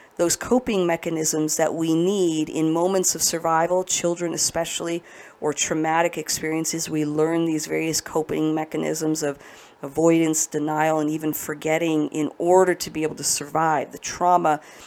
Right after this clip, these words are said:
is so great that in order to survive, we've got to, again, d-, deny maybe that it's happening, or avoid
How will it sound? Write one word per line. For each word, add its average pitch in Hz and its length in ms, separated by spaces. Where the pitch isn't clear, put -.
is 165 100
so 247 280
great 156 340
that 170 140
in 170 80
order 190 260
to 175 80
survive, 170 720
we've 180 200
got 175 300
to, 165 500
again, 160 680
d-, - 80
deny 175 580
maybe 202 280
that 196 120
it's 190 120
happening, 202 600
or 139 120
avoid 185 720